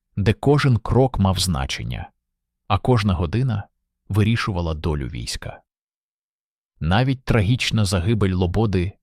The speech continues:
не затьмарила головного. Його справа жила далі. Юргіїв став символом того, що українці не чекали слушного моменту,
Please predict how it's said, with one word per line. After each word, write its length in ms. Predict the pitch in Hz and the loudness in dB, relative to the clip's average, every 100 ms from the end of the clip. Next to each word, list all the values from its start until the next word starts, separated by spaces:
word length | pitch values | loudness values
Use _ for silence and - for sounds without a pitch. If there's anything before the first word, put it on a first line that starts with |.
| _ _ | _ _
не 200 | 95 123 | 2 4
затьмарила 680 | 107 - - 90 82 69 69 | 4 0 0 0 0 -2 -4
головного. 680 | 87 78 82 69 53 50 - _ _ _ _ _ _ _ - | -4 -4 -4 -6 -8 -12 -16 _ _ _ _ _ _ _ -6
Його 260 | 85 85 85 | -2 -2 -2
справа 560 | - 104 117 76 - _ _ _ _ _ _ - | -2 -2 -2 -6 -10 _ _ _ _ _ _ -4
жила 300 | 110 98 85 | -2 0 -2
далі. 460 | 64 - 82 - _ _ _ _ _ _ _ _ _ _ _ _ _ _ _ | -4 -8 -12 -16 _ _ _ _ _ _ _ _ _ _ _ _ _ _ _
Юргіїв 680 | - 101 208 214 110 73 62 | -2 4 8 8 6 0 -2
став 340 | - 123 139 | 0 4 4
символом 520 | - 165 208 196 190 160 | 4 6 6 6 4 4
того, 400 | 139 95 65 - | 4 2 0 -2
що 220 | - 127 | 2 4
українці 680 | 139 - 113 156 202 - 196 | 4 4 4 4 2 2 4
не 140 | 190 | 4
чекали 540 | - 196 - 76 65 67 | 4 2 2 0 0 -6
слушного 560 | - 120 - 123 110 | 0 2 2 2 4
моменту, 580 | 110 92 67 57 53 | 4 2 0 -6 -12